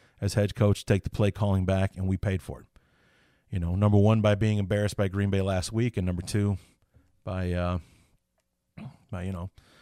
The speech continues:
wasting a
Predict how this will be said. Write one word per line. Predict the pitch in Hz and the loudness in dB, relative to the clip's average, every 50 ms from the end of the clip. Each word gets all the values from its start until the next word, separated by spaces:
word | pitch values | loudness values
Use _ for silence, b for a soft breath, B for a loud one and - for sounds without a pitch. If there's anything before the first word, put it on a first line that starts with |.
| B B B B B B B B B B B B B B B B B B B B B B B B B B B B B B B B B B B B B B | B B B B B B B B B B B B B B B B B B B B B B B B B B B B B B B B B B B B B B
wasting | 104 104 110 123 139 135 - - - 117 110 110 113 110 b b b b b b _ _ _ _ _ _ _ _ _ _ _ _ - | -2 0 2 2 2 0 -2 -2 -2 -2 0 0 -2 -4 b b b b b b _ _ _ _ _ _ _ _ _ _ _ _ -4
a | 110 113 107 98 | -2 0 0 -2